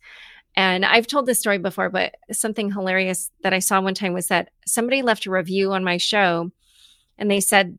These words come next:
they didn't like it because I was always showing off how much I know about crypto. And <laughs> I was like, "Whoa, whoa, whoa, whoa." I was like,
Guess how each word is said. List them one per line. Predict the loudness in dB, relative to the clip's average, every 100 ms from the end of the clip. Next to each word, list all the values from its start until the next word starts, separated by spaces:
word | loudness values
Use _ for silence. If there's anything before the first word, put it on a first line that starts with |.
| 0
they | 2
didn't | 2 0 2
like | 0 2
it | -2
because | -2 -4 -2 -2 0
I | 0
was | 2
always | 2 4 4
showing | 4 4 4 2 0
off | 2 2
how | -2 -2
much | -2 0
I | -2
know | -2 0 2
about | 2 0
crypto. | -6 0 0 0 -4 -14 -20 -20 -20 0
And | 2
<laughs> |
I | 4 2
was | 0 0
like, | -2 -4 -12 _ -8 -6 -6 -8
"Whoa, | 4 4
whoa, | 6 4 6
whoa, |
whoa." | 6 6
I | 6
was | 4 4
like, | 2 0